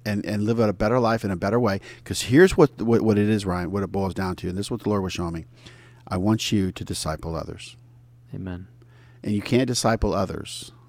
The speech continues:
Speaker 1: unless you've been through it.
Speaker 2: That's right.
Speaker 1: So if I get up here and I share about how I overcame alcohol by the grace of God, there's somebody struggling. Even
Speaker 2: Yeah.
Speaker 1: right now in our congregation,
Speaker 2: Sure.
Speaker 1: people are struggling with alcohol and haven't really come forth or dealt with the problem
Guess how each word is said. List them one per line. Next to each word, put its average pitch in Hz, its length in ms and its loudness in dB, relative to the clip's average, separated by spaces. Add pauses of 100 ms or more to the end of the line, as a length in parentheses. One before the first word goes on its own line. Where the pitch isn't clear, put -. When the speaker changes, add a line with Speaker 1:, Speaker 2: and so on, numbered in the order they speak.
(220)
Speaker 1:
unless 98 300 -4
you've 87 120 -6
been 82 140 -6
through - 360 -12
it. - 180 -20
Speaker 2:
That's - 200 -12
right. - 160 -8 (680)
Speaker 1:
So - 160 0
if 110 80 -2
I 120 120 6
get 147 140 8
up - 120 6
here 123 120 6
and 117 80 4
I 117 80 2
share 117 200 2
about 113 220 4
how 107 120 2
I 107 120 4
overcame 107 400 2
alcohol 98 480 0
by 95 120 -2
the 98 60 -2
grace 98 260 -4
of 92 100 -8
God, 85 360 -4 (460)
there's 107 140 0
somebody 127 320 4
struggling. 78 480 -4 (320)
Even 135 200 4
Speaker 2:
Yeah. 139 60 6
Speaker 1:
right 139 120 8
now 123 160 4
in 98 60 0
our 95 80 -2
congregation, 82 600 -6
Speaker 2:
Sure. 101 260 -6
Speaker 1:
people 104 240 -4
are 87 40 -6
struggling 92 340 -6
with 80 100 -10
alcohol 80 480 -12 (320)
and 92 160 -4
haven't 95 200 -4
really 87 140 -8
come 87 160 -10
forth 85 380 -10 (280)
or 92 120 -8
dealt 87 200 -2
with 85 100 -10
the - 80 -10
problem 78 400 -6